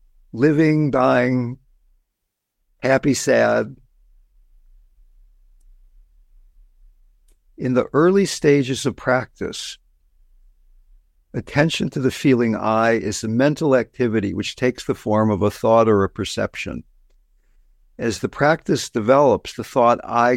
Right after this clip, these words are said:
gives way to a subjectively experienced feeling of I. And when this feeling ceases to connect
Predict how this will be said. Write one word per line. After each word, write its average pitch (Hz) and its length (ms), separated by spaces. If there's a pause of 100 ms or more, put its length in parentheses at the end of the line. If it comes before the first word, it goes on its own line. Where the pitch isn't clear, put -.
(120)
gives 123 260
way 120 220
to 107 200
a - 40
subjectively 127 1120
experienced 117 680
feeling 135 440
of 90 160
I. 85 260 (1040)
And 120 200
when 120 140
this 127 200
feeling 156 460
ceases - 520
to - 120
connect 127 440